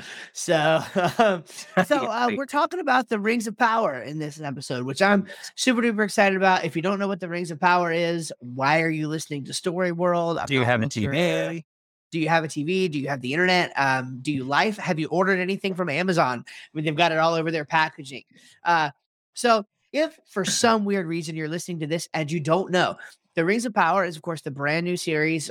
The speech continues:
Speaker 1: from Amazon, where it is in the Lord of the Rings, uh, world. It is in Middle Earth, and they are, um, well, I, I'll, I'll let Alex speak to the details of the show. I think he, he probably could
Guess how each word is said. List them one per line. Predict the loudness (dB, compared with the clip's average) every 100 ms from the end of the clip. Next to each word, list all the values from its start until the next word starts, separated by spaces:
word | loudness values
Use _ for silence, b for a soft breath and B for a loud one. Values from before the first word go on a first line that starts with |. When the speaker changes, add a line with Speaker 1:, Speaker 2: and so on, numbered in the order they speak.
| -2
Speaker 1:
from | 2 2 0 -4 -10 -8
Amazon, | -4 -2 0 2 2 0 -4 B B
where | -4 2 4 6 4
it | 4 2
is | 0
in | 0 0
the | 2 2
Lord | 2 4 2
of | 2
the | 2
Rings, | 2 2 0 -4 -6 2
uh, | 4 4 2 -4
world. | -4 0 0 -2
It | -6
is | -6 -4
in | -4 -4 -2
Middle | 0 2 2
Earth, | 2 0 -6 -6
and | -4 -4 -4 -8 -4
they | 0 2 2
are, | 2 4 4 2 -4 b b b
um, | -4 0 0 -2 -8 -12 _ -2
well, | 4 4
I, | 4 2
I'll, | 0 0
I'll | -2
let | -2 0
Alex | 0 0 -6
speak | -14 -14
to |
the | -12
details | -12 -8 -8 -8
of |
the | -6
show. | 2 2
I | 2
think | 0 -2 -4 -6
he, | -2 0
he | 0
probably | 0 2 2 -2
could | -8